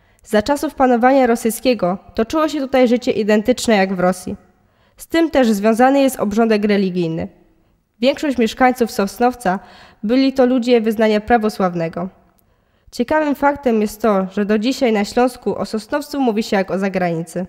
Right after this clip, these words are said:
Udało nam się znaleźć kilka informacji na temat rosyjskich śladów w Sosnowcu.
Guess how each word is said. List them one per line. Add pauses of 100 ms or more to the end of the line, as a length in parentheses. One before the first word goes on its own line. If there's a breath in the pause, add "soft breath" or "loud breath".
(680)
Udało
nam
się
znaleźć
kilka
informacji
na
temat
rosyjskich
śladów
w
Sosnowcu.